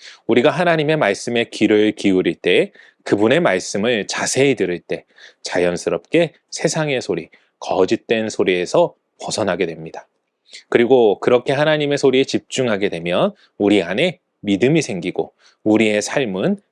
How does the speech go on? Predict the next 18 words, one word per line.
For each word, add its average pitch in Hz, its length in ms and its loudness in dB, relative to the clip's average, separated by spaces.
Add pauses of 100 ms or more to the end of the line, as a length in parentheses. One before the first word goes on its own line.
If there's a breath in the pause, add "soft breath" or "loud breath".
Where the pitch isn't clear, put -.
말씀과 92 800 -2 (100)
믿음에 110 560 0
의해 98 460 0 (220 soft breath)
살아가게 151 500 0
되는 85 300 -4
것입니다. 82 560 -8 (960 loud breath)
이에 123 220 4
대해 123 440 2
누군가는 110 800 0
"그러면 123 640 0
말씀과 104 720 0
믿음만으로 113 760 0
이 113 180 0
세상을 110 380 -2
살아갈 160 380 2
수 151 260 -2
있는 107 400 0
것이냐"고 131 640 0